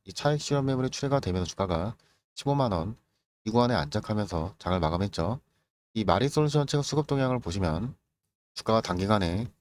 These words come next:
십구만 원 상단까지 급등이 나오면서 이 개인 물량이 앞전에 상당히 좀 많이 들어왔습니다. 지금 이렇게 주가가 단기간에 급등이 나오는 구간에서 이 단발성, 이 개인 물량이 들어오게 되면 이런 식으로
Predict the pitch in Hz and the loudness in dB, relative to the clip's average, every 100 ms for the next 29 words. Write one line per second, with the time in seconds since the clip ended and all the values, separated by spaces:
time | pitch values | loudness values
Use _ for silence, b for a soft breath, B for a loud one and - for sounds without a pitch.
0 | _ _ - - 151 147 147 151 156 147 | _ _ -14 -2 2 4 2 2 0 2
1 | 143 135 - 98 95 87 92 87 80 101 | 2 2 -2 0 2 2 2 0 -2 -2
2 | - _ - 101 - - 113 110 95 76 | -8 _ -12 -4 0 2 4 2 2 0
3 | - 95 82 113 - _ _ _ 151 160 | 0 0 0 -4 -10 _ _ _ 0 2
4 | 151 90 87 90 87 - 87 76 104 139 | 2 2 2 0 -2 0 0 2 0 -4
5 | _ _ - 104 104 107 85 85 127 b | _ _ -6 -2 0 0 0 -2 -4 b
6 | b b _ - - 135 135 95 101 120 | b b _ -4 2 2 2 0 2 2
7 | 123 123 - 107 90 87 87 92 90 80 | 2 -2 -4 -2 0 0 -2 0 0 -2
8 | 76 85 - 85 104 - 82 90 120 b | -2 -2 -4 0 0 0 -2 -2 -6 b
9 | b b _ 107 - 104 120 123 123 120 | b b _ -6 0 2 2 2 2 2
10 | 117 - 98 104 87 87 85 95 92 87 | 0 0 2 2 0 0 0 -2 -4 -2
11 | 85 | -2